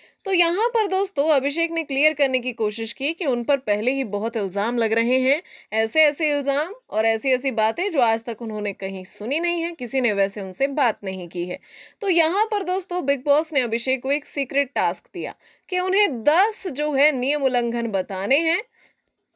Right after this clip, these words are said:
जो जैड की कैप्टेंसी में हो रहे हों और उसके बाद वो घर के कैप्टन बन सकते हैं। अब यहाँ पर दोस्तों, बिग बॉस ने ये देखा कि जैड को कैप्टन बना के कुछ नहीं होने वाला, घर में कोई मसाला नहीं होगा, सब आराम से काम करेंगे।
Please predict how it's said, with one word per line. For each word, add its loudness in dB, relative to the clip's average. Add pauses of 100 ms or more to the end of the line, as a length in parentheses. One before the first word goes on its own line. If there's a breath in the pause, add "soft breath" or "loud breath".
(180)
जो 4
जैड 4
की -8
कैप्टेंसी -2
में -4
हो 0
रहे 0
हों -4
और 0
उसके -2
बाद 2
वो -2
घर -2
के -4
कैप्टन -8
बन -6
सकते -10
हैं। -8 (500 loud breath)
अब 4
यहाँ 0
पर 0
दोस्तों, -2 (300 soft breath)
बिग 2
बॉस 0
ने 0
ये 0
देखा 0
कि -4
जैड 2
को -4
कैप्टन 0
बना 0
के 0
कुछ -6
नहीं -2
होने -2
वाला, -4 (160)
घर 2
में 2
कोई 0
मसाला -2
नहीं -2
होगा, -4
सब 0
आराम 2
से -4
काम -2
करेंगे। -2